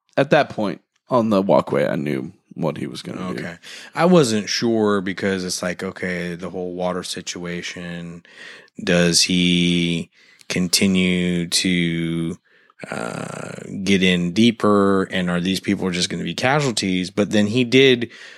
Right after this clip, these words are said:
Speaker 2: what he hasn't done before and probably has never done before, which is became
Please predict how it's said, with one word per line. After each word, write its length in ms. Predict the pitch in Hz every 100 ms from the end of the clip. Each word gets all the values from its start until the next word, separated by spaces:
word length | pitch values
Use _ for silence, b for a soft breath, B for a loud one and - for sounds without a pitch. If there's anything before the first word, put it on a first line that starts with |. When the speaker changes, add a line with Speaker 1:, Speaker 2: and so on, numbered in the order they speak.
| B
Speaker 2:
what 640 | 107 110 110 104 104 - _ _
he 200 | - 107
hasn't 480 | 98 104 117 113 104
done 240 | 101 92 90
before 400 | - 95 90 90
and 120 | 87
probably 280 | 95 95 92
has 160 | 87 85
never 380 | 90 95 101 87
done 240 | 82 82
before, 540 | 82 85 85 80 80 80
which 280 | 90 87 95
is 220 | 90 85 - _ _ _ _ _ _ _ _ _ - 92 87
became 760 | 90 85 - 92 90 90 85